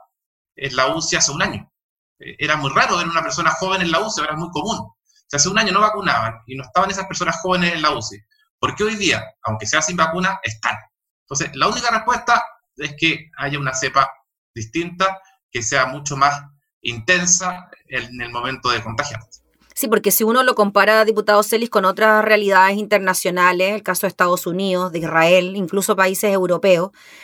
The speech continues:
Speaker 2: que están con un alto porcentaje de vacunación. En Estados Unidos el setenta por ciento de la población está vacunada,
Speaker 1: Sí.
Speaker 2: ya prácticamente hay una apertura total. O sea,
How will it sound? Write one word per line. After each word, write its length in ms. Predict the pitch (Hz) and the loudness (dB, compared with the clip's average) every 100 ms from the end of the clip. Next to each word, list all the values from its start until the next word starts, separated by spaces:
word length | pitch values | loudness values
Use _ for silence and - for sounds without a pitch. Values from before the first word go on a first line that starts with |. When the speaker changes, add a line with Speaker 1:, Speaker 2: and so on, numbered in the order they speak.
| - - | -16 -12
Speaker 2:
que 80 | |
están 200 | - 247 | -2 0
con 140 | 247 269 | 2 2
un 140 | 240 | 2
alto 200 | 208 220 | 0 2
porcentaje 520 | 196 185 180 190 - | 0 0 0 0 4
de 60 | 196 | 4
vacunación. 440 | 185 185 165 208 | 4 2 -2 -2
En 80 | 196 | -4
Estados 320 | 175 180 180 | 0 2 2
Unidos 240 | 185 190 185 | 0 -2 -2
el 60 | |
setenta 320 | 185 196 190 185 | -2 -4 0 2
por 100 | 185 | 2
ciento 300 | 262 269 196 | 2 2 2
de 40 | |
la 100 | 165 | 2
población 440 | 165 160 156 180 | 2 2 0 -2
está 200 | 175 180 | -4 2
vacunada, 420 | 180 170 180 165 190 | 2 2 2 2 4
Speaker 1:
Sí. 80 | |
Speaker 2:
ya 120 | 180 165 | 2 2
prácticamente 800 | 269 - 269 196 208 311 320 | 0 0 -2 0 2 0 2
hay 80 | 320 | 0
una 140 | 254 220 | 2 0
apertura 400 | 202 - 220 208 | 0 0 0 2
total. 340 | - - 170 | 2 2 0
O 60 | 156 | -2
sea, 260 | 208 180 | 0 0